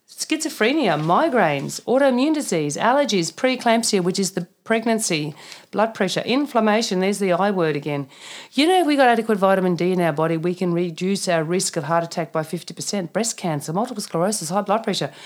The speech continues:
The li-, list goes on, okay? So that's, so that's the first thing, vitamin D. Yeah, we can take a supplement, we can eat our oily fish, but I think we've gotta get,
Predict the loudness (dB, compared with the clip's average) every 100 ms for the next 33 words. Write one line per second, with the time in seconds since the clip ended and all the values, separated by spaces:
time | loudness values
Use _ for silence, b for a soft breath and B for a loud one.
0 | B B _ -2 0 -2 -4 -2 -2 -2
1 | -2 0 2 0 0 -2 -6 -16 _ _
2 | _ _ _ _ -8 0 2 2 -2 B
3 | B B 2 6 6 4 2 2 2 0
4 | -2 0 0 0 0 4 4 4 0 0
5 | -2 -2 -6 B B B 4 4 4 2
6 | 4 4 4 4 4 4 4 4 2 0
7 | 2 4 4 4 2 2 2 0 2 0
8 | 0 2 2 0 0 -6 B B B -2
9 | -2 2 2 4 2 0 -2